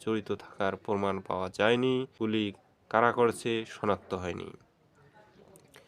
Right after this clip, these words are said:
ঢাকায় চূড়ান্ত প্রতিবেদন দেওয়া পঁয়ত্রিশ মামলার বাষট্টি জন নিহতের তথ্য উল্লেখ করা হয়েছে। এই খবরে আরও বলা হয়, নয়টি মামলায় আওয়ামী লীগের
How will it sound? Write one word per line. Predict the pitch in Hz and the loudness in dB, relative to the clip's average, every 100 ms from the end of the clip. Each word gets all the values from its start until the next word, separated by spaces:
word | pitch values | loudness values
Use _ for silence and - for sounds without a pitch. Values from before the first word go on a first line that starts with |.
| _ - - - _ - | _ -20 -20 -20 _ -6
ঢাকায় | 104 123 131 131 | 2 4 8 6
চূড়ান্ত | - 131 123 | 6 4 4
প্রতিবেদন | 123 135 120 120 117 117 113 | 2 2 2 0 4 2 4
দেওয়া | 117 113 110 110 110 - _ _ _ _ _ - | 6 8 8 6 2 -16 _ _ _ _ _ 4
পঁয়ত্রিশ | 131 127 127 123 - 123 | 6 6 4 0 2 2
মামলার | 113 113 110 107 101 | 2 2 2 2 0
বাষট্টি | 95 113 - - - 113 | 2 2 2 -8 -4 -2
জন | - 110 101 101 | 2 2 2 0
নিহতের | 107 113 110 139 104 | -4 -4 -2 -2 0
তথ্য | 107 104 - 104 98 - | -2 -4 -6 -6 -4 -4
উল্লেখ | 110 120 123 | 0 0 0
করা | - 123 | 4 4
হয়েছে। | 127 123 - 135 127 135 _ _ _ _ _ | 4 0 -2 -2 -2 -6 _ _ _ _ _
এই | 123 | 0
খবরে | 120 127 113 117 | 2 0 4 4
আরও | 117 | 6
বলা | 110 113 107 | 4 4 2
হয়, | 113 107 104 104 _ _ _ - | 2 2 0 -4 _ _ _ -4
নয়টি | 113 120 107 113 | 2 2 2 0
মামলায় | 110 104 104 104 101 - | 2 2 2 2 2 -2
আওয়ামী | 104 107 107 107 | 0 0 2 -2
লীগের | 101 101 104 | -4 -2 0